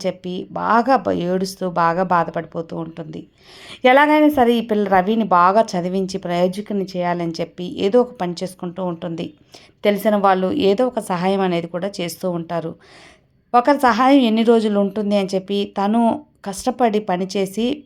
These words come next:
పిల్లవాడిని చ-, చదివిస్తూ బడిలో చేరుస్తుందన్నమాట. అలా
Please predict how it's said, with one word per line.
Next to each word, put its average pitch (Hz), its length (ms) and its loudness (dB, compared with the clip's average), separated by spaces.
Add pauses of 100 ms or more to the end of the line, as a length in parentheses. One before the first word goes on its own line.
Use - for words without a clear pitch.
(180)
పిల్లవాడిని 202 440 -2 (120)
చ-, 185 180 4 (400)
చదివిస్తూ 208 640 2
బడిలో 190 320 4
చేరుస్తుందన్నమాట. 170 920 -4 (600)
అలా 269 560 6